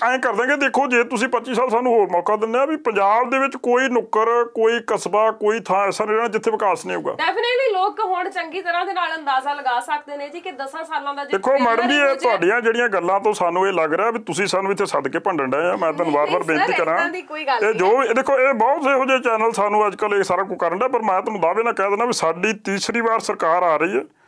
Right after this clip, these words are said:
Speaker 1: ਤੁਸੀਂ ਜਿੰਨਾ ਮਰਜ਼ੀ ਜ਼ੋਰ ਲਾ ਲਓ।
Speaker 2: ਤੁਸੀਂ ਇੰਨੇ ਜ਼ਿਆਦਾ
Speaker 1: ਇਹ ਬਿਲਕੁਲ ਜੀ,
Speaker 2: confident
Speaker 1: ਅਸੀਂ ਕੌਨਫੀਡੈਂਟ ਆ, ਸਾਨੂੰ ਪਤਾ ਲੋਕਾਂ ਦੀ ਨਬਜ਼ ਦਾ। ਆਹ ਜਿਹੜਾ ਤੁਸੀਂ ਆ, ਆ ਝਾੜੂ ਵਾਲੇ ਆ ਗਏ ਜੀ, ਇਹ ਐਂ ਕਰ ਦਾਂਗੇ, ਜੋ ਕਹਿੰਦੇ ਲੱਭਣੇ ਨਹੀਂ, ਇਹ ਤੀਲਿਆਂ ਖਿਲਰ ਜਾਣੇ ਆ ਜੀ।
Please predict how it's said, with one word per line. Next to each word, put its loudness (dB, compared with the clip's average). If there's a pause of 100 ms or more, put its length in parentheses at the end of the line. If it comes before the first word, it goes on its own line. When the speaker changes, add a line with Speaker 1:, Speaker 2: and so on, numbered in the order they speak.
(260)
Speaker 1:
ਤੁਸੀਂ 0
ਜਿੰਨਾ 2
ਮਰਜ਼ੀ 2
ਜ਼ੋਰ 4
ਲਾ 2
ਲਓ। -2
Speaker 2:
ਤੁਸੀਂ -4
ਇੰਨੇ -6
ਜ਼ਿਆਦਾ -6
Speaker 1:
ਇਹ 2
ਬਿਲਕੁਲ 0
ਜੀ, 0
Speaker 2:
confident 2
Speaker 1:
ਅਸੀਂ 0
ਕੌਨਫੀਡੈਂਟ 0
ਆ, 2
ਸਾਨੂੰ 0
ਪਤਾ 2
ਲੋਕਾਂ 0
ਦੀ -2
ਨਬਜ਼ -2
ਦਾ। 0
ਆਹ 2
ਜਿਹੜਾ 2
ਤੁਸੀਂ 0
ਆ, 0 (380)
ਆ 2
ਝਾੜੂ 2
ਵਾਲੇ 2
ਆ 4
ਗਏ 2
ਜੀ, 0
ਇਹ 4
ਐਂ 2
ਕਰ -2
ਦਾਂਗੇ, 0
ਜੋ 2
ਕਹਿੰਦੇ 0
ਲੱਭਣੇ 0
ਨਹੀਂ, 2
ਇਹ 0
ਤੀਲਿਆਂ 0
ਖਿਲਰ 0
ਜਾਣੇ 0
ਆ -2
ਜੀ। -10